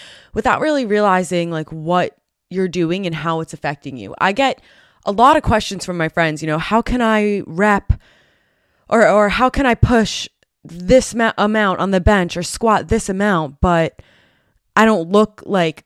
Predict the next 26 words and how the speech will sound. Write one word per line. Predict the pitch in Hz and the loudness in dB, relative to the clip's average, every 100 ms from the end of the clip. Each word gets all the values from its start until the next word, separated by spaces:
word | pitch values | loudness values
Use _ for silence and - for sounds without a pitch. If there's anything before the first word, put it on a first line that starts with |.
| - | -6
cut | - 190 | 0 2
up? | 185 170 - - | 2 0 -2 -10
And | 185 | -6
I'm | 175 | -4
like, | 165 - | -6 -6
"Well, | 160 135 185 214 _ _ _ _ _ _ - - - | -4 -4 -6 -12 _ _ _ _ _ _ -20 -20 -6
training | 240 269 226 | -2 -2 -4
for | 180 | -10
strength | - 294 190 185 - | -8 -6 -6 -8 -12
is | - | -12
completely | 196 - 349 415 202 | -10 -8 -8 -8 -8
different | 190 - 135 - _ _ _ _ _ _ _ - | -8 -8 -10 -12 _ _ _ _ _ _ _ -6
than | 180 | -4
training | 170 165 170 | -4 -4 -6
for | 208 | -6
bodybuilding." | 247 381 226 156 151 - | -8 -6 -4 -2 -2 -4
And | 170 | -4
that's, | 190 - - _ - | -6 -10 -20 _ -4
that's | 185 - | -4 -4
the | 214 | -8
true | - 208 | -2 -2
answer. | 175 196 - 135 147 | -2 -4 -4 -8 -8
So | - 185 170 165 160 _ _ _ _ _ _ _ _ | -4 -2 0 0 -4 _ _ _ _ _ _ _ _
for | _ 240 | _ -2
a | 226 | 0
while, | 214 247 294 185 104 85 170 | 4 4 4 2 0 -2 -8